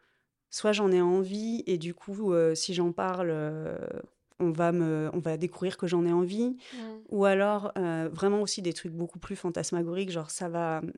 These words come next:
Speaker 1: ça va détruire la famille, euh, ou on va pas me croire. Le « on va pas me croire », évidemment, il
Speaker 2: Ouais.
Speaker 1: est,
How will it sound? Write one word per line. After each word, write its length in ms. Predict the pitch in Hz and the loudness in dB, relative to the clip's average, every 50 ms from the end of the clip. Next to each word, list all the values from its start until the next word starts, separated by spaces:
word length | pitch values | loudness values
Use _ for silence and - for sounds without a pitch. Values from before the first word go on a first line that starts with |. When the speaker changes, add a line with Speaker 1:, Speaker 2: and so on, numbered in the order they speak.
| - _ | -14 _
Speaker 1:
ça 160 | - - 175 | -10 -8 -4
va 100 | 160 156 | -4 -2
détruire 320 | 156 165 160 - - 165 | -2 -4 -4 -4 -4 -4
la 120 | 151 165 151 | -4 -4 -6
famille, 640 | - - 160 175 180 190 190 190 190 190 196 196 190 190 - - - _ - | -6 -4 0 2 2 2 2 2 2 2 0 0 -2 -6 -10 -20 -20 _ -10
euh, 420 | - 190 175 170 165 165 165 165 160 - - | -6 -4 -2 -2 -2 -2 -2 -2 -2 -2 0
ou 80 | 233 190 | 2 2
on 40 | 190 | 4
va 100 | 175 170 | 2 2
pas 120 | - 165 | 0 -2
me 60 | 160 170 | -4 -4
croire. 400 | - - - 208 214 202 165 - - | -6 -4 -2 -2 -2 -2 -2 -2 -2
Le « 100 | 160 - - | -2 0 0
on 80 | 185 175 | 2 2
va 120 | 165 165 | 2 2
pas 200 | 160 156 156 151 | 0 0 -2 -4
me 60 | 156 | -4
croire », 280 | 156 - - 196 196 180 | -4 -4 -4 -2 -2 -2
évidemment, 580 | 160 151 147 156 151 160 160 170 180 185 175 170 | -4 -4 -4 -2 -2 0 0 2 2 2 2 0
il 100 | 170 170 | -2 -4
Speaker 2:
Ouais. 120 | 220 190 | -6 -6
Speaker 1:
est, 360 | 165 - - - - - 175 | -6 -6 -6 -8 -8 -8 -10